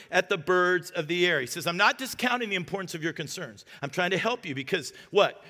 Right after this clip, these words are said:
You're hyper-focused on what you're devoted to, and it's leading to worry." He says, "Look at the birds of the air. They do not," verse twenty-six, "they do not sow or reap or stow away in barns." Now remember,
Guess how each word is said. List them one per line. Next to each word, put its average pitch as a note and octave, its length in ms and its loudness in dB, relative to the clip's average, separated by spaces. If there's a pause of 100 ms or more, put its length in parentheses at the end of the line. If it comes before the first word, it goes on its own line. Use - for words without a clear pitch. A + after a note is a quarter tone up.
You're C3+ 140 0
hyper-focused F#3 1000 2 (480)
on C3+ 140 -2
what D#3 160 2
you're F#3 100 -2
devoted F3+ 440 2
to, E3 280 -2
and C#3 100 -6
it's - 140 -8
leading F3 320 -2
to F3 120 -4
worry." D#3 320 2
He - 800 -20
says, D3+ 200 -6
"Look D#3 440 -4 (760)
at C3+ 120 -8
the C#3+ 80 -2
birds C3 260 -4
of C3 80 -8
the C3 120 -2
air. A2 160 -2
They E3+ 360 2
do G#3+ 160 -4
not," C#3 380 0
verse C#3 200 -6
twenty-six, D3+ 520 -6
"they F#3+ 180 0
do A3 80 -2
not F3+ 240 -2
sow C3+ 480 -4 (440)
or A#3+ 260 8
reap G#3 480 0 (320)
or A#3 160 4
stow F3+ 640 2
away D3+ 520 4
in F#3 160 -4
barns." G3+ 580 -12
Now D3 120 -4
remember, F#3 400 0